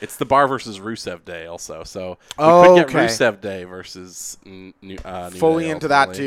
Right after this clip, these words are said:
Speaker 2: too. Big E versus Rusev, I saw that at a house show years ago, and it was awesome. The,
Speaker 1: Yeah.
Speaker 2: the belly-to-belly Big E hits on a guy the size of Rusev looks incredible.
Speaker 1: But I think we both agree that it would make more sense for the Bar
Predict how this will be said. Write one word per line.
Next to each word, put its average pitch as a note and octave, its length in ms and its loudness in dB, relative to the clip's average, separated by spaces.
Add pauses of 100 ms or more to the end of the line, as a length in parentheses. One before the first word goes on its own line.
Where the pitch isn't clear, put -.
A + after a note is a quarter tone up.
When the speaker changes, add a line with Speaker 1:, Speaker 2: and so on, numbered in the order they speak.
Speaker 2:
too. - 80 -12
Big D#3 180 0
E D#3 120 -2
versus D3+ 280 -4
Rusev, F3 280 0
I D3+ 60 0
saw C#3+ 160 -2
that C3 120 -2
at A#2+ 60 -6
a - 20 -6
house B2+ 220 -8
show D#3 220 -4
years D#3 300 -8
ago, D#3+ 300 -2
and G#2+ 80 -10
it A2+ 140 -14
was A#2+ 300 -4 (180)
awesome. G2 540 -6
The, G2+ 100 -8
Speaker 1:
Yeah. G2 140 -4
Speaker 2:
the G2 340 -8
belly-to-belly A2+ 560 -6
Big A2+ 200 -10
E A#2 120 -10
hits A#2+ 240 -6
on G#2 80 -12
a F#2+ 40 -16
guy G#2 180 -6
the G2+ 40 -10
size G#2+ 260 -4
of G2+ 60 -14
Rusev G#2 400 -10
looks G2+ 220 -18
incredible. F2 560 -16 (240)
Speaker 1:
But C3+ 80 2
I C#3 100 4
think D3 540 -4 (300)
we A#2 80 -8
both A#2+ 300 -2
agree A2+ 340 -6
that A2+ 160 -6
it G2+ 140 -10
would G#2 200 -10
make G#2+ 220 -8
more G#2 220 -8
sense G#2 340 -10
for A2+ 160 -6
the G2+ 80 -10
Bar G2+ 460 -8